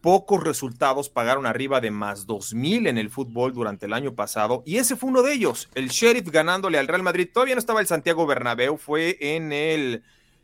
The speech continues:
eh, donde entrena el Real Madrid, este,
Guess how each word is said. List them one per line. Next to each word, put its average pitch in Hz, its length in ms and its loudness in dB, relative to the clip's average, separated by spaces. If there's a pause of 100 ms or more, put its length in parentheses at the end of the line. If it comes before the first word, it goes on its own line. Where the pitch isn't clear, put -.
(140)
eh, 110 160 -8 (160)
donde 117 300 -4
entrena 147 340 2
el 110 80 0
Real 139 220 2
Madrid, 127 400 0 (100)
este, 95 1120 -8